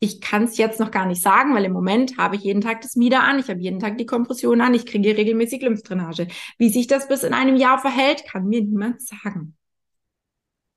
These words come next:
So.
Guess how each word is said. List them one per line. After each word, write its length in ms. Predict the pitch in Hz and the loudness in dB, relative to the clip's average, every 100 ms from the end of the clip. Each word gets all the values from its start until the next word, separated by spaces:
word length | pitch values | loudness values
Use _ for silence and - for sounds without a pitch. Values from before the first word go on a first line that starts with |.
| _ _ _ _ _ _ _ _ _ _ _ _ _ _ _ _ _ _ _ _ _ - | _ _ _ _ _ _ _ _ _ _ _ _ _ _ _ _ _ _ _ _ _ -6
So. 240 | - | -4